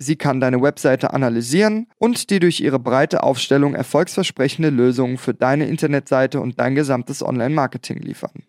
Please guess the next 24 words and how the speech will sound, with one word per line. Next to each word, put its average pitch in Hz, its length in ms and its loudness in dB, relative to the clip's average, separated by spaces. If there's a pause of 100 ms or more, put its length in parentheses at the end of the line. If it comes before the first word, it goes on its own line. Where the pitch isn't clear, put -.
(140)
Vorteile 170 600 2
für 160 160 -4
eine 143 160 0
verkaufsfördernde 143 920 0
Website 151 560 0
können 143 260 0
gute 135 280 0
Rankings 127 460 -2
und 147 120 -6
Suchmaschinenoptimierung 123 1160 -4
sein. - 460 -8 (320)
Hier 214 160 2
unterstützt 196 540 2
dich 160 100 -6
die - 140 -8
Internetagentur 156 920 -2
beispielsweise 123 640 -2
dabei, 143 460 2
innerhalb 165 440 0
der 135 100 0
Suchmaschinen 151 680 -4
sichtbar 147 400 -4
zu 120 180 -6
werden 120 340 -2